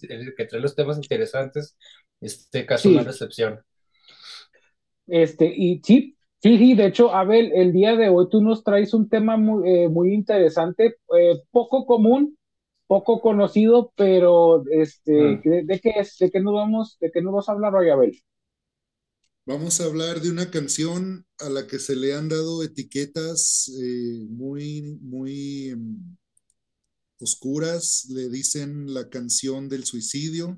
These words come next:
Speaker 3: o también
Speaker 2: La
Speaker 3: la
Speaker 2: rata de dos patas de,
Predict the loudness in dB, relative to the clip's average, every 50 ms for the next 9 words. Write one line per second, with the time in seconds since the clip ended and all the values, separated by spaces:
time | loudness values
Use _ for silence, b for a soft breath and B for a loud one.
0 | -18 _ _ _ _ _ _ _ _ _ _ _ _ _ _ _ _ _ -16 -14
1 | -10 -8 -4 -2 0 0 0 0 0 -2 0 0 2 4 4 4 4 4 2 -2
2 | -2 -2 -2 -2 0 0 -2 -2 -2 -8 b b b b b _ _ 2 4 6
3 | 6 6 4 2 2 2 0 -2